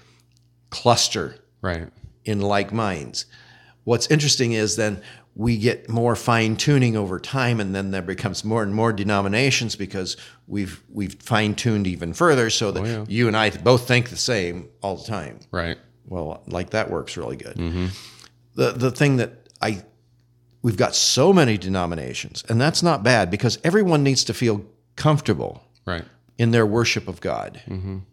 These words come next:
Speaker 1: We, we need that. W-, but we've also lost the other part. Where we're not looking at what is central, cohesive to the Christian faith. And so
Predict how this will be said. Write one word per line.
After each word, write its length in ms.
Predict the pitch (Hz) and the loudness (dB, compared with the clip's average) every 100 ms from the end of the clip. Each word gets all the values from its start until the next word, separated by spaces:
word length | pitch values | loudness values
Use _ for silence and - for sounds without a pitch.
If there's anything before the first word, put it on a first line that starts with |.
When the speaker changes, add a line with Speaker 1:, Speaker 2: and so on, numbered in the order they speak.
| _ | _
Speaker 1:
We, 180 | 101 101 | -8 -4
we 120 | 107 104 | 0 4
need 320 | 117 127 101 | 4 2 2
that. 480 | 95 71 50 - _ _ _ _ | 2 2 -4 -12 _ _ _ _
W-, 180 | - 110 _ | -12 -12 _
but 220 | 123 113 113 | -2 -2 -2
we've 220 | 113 - - | -6 -4 0
also 340 | 135 151 160 | 0 2 0
lost 380 | 123 113 - - | 0 0 -2 -4
the 120 | 110 - _ | -8 -10 _
other 260 | 127 120 101 | -2 -2 -4
part. 500 | - 76 55 - - _ _ _ _ _ _ _ | -6 -6 -6 -10 -20 _ _ _ _ _ _ _
Where 440 | 101 110 110 95 - _ | -4 0 0 -2 -8 _
we're 240 | 104 110 113 | -6 -2 0
not 300 | 117 117 110 | 0 0 0
looking 500 | 110 123 135 143 113 | 2 2 0 -2 -4
at 120 | 92 | -4
what 340 | 98 123 - 107 | -4 -6 -4 -4
is 440 | 104 104 - - _ _ _ _ _ _ _ _ _ _ _ _ _ _ _ _ _ _ _ | -4 -2 -6 -8 _ _ _ _ _ _ _ _ _ _ _ _ _ _ _ _ _ _ _
central, 680 | - - 135 139 - 143 131 | 0 2 2 0 0 -2 -4
cohesive 1000 | - 104 92 135 131 - 131 120 107 - _ _ _ _ | -4 -4 -2 0 2 2 0 -2 -4 -12 _ _ _ _
to 100 | 110 | -4
the 80 | 101 | -2
Christian 440 | - 104 - 95 | 0 -2 0 -2
faith. 580 | - 95 80 50 - - - _ _ _ _ _ _ _ | 0 2 2 0 -10 -18 -20 _ _ _ _ _ _ _
And 240 | 110 110 | 0 2
so 580 | - - 127 110 104 - | 2 2 4 2 2 -6